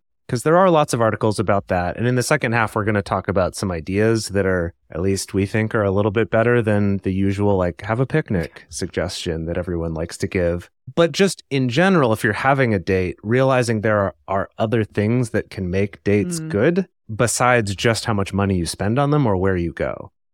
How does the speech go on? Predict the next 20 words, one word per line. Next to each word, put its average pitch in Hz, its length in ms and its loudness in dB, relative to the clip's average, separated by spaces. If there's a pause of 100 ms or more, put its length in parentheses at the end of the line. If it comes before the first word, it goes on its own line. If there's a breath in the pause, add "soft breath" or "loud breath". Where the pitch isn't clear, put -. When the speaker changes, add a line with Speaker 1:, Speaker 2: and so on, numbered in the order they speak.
Speaker 1:
So 110 140 -2
I 110 60 2
think 123 200 0
that's 117 280 2
kind 110 200 0
of 95 80 2
the, 82 220 0 (160)
the 101 120 0
point 98 400 -4
of 80 180 -6
this, 85 300 -4
is 90 120 -2
looking 113 380 0
at, 101 180 0 (480)
you 110 100 -4
know, 107 80 0
how 135 220 -2
can 139 240 -2
we 110 100 0
make 101 480 -2